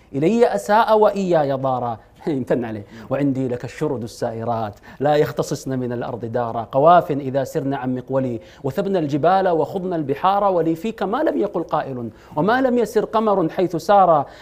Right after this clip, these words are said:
فلو خلق الناس من دهرهم لكانوا النه-، لكانوا الظلام وكنت النهارا،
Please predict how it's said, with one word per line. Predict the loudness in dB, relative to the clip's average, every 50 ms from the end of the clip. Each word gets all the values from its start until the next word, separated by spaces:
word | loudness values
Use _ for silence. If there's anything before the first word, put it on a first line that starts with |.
| -6 0
فلو | 4 6 6 6
خلق | 4 4 0 0 0 0 -2 -4
الناس | -4 -4 -4 -4 -4 -4
من | -4 -2 -2 -2 -2
دهرهم | -2 -2 -2 -2 -2 -2 -2 -2 0
لكانوا | -2 -2 0 2 2 2 2 2 0
النه-، | -2 -2 -2 -4 -4 -6 -6
لكانوا | -8 -6 -2 0 0 0 0 -2
الظلام | 0 4 4 4 4 4 2 2
وكنت | 2 2 2 2 0 -2 -2 -2 -2
النهارا، | -2 -2 -2 -2 -4 -4 -2 -2 -2 -4